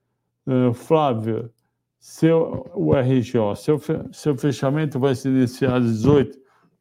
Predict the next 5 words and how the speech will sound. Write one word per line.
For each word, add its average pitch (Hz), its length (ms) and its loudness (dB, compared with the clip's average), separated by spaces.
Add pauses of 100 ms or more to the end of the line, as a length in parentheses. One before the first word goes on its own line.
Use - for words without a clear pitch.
(800)
O 165 80 -2
meu 165 260 4
fechamento 156 1000 0
é 139 320 0 (2500)
entre, 120 760 0